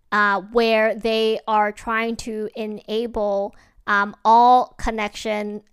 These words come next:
around the world for every single cell phone that T-Mobile carries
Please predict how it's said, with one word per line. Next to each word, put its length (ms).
around 640
the 260
world 640
for 440
every 240
single 300
cell 260
phone 440
that 220
T-Mobile 520
carries 680